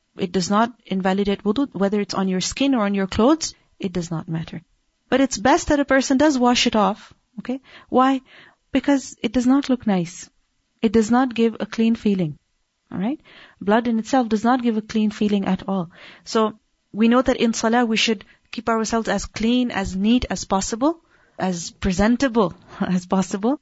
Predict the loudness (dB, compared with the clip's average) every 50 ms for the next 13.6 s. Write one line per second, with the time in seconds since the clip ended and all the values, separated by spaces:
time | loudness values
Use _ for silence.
0 | _ _ _ _ _ _ _ _ _ -10 -2 0 2 2 2 0 -4 -4 -2 -2
1 | 0 0 0 -4 -2 -2 -4 -4 -4 -4 -4 -2 -2 -2 -2 -4 -8 -10 _ _
2 | _ -12 -10 -8 -4 -2 -2 -2 0 0 0 0 2 2 2 2 2 0 2 2
3 | 2 2 2 0 -2 _ -4 -2 -2 -2 -4 0 -2 -2 -2 -2 -4 -6 -6 -4
4 | -2 -2 -2 0 0 -2 -2 0 0 0 0 -2 -2 -4 -6 -6 -4 -4 -6 -6
5 | -6 -6 -4 -4 -2 -2 -2 0 2 2 2 2 0 -2 -4 -4 -4 -4 -4 -6
6 | -4 -2 0 2 2 2 0 -2 -4 -4 -2 -2 0 2 2 2 0 0 -6 -10
7 | -10 -12 _ _ _ _ _ _ _ _ _ _ _ _ _ -6 -2 0 2 4
8 | 4 4 4 2 2 2 2 0 0 2 2 4 4 4 2 2 0 0 0 -2
9 | 0 0 0 0 0 -4 -2 -2 -2 0 2 0 0 0 0 -2 -2 -2 -2 -2
10 | 0 0 0 0 0 0 0 0 -2 -2 -2 -4 -8 -12 _ _ _ _ -2 0
11 | 2 2 2 2 0 -6 -16 -20 -20 -2 -2 -2 2 4 2 2 2 2 2 0
12 | 0 0 0 2 4 4 6 6 4 2 0 _ _ _ _ 0 2 4 4 4
13 | 4 4 6 6 6 6 6 4 2 -2 -8 -14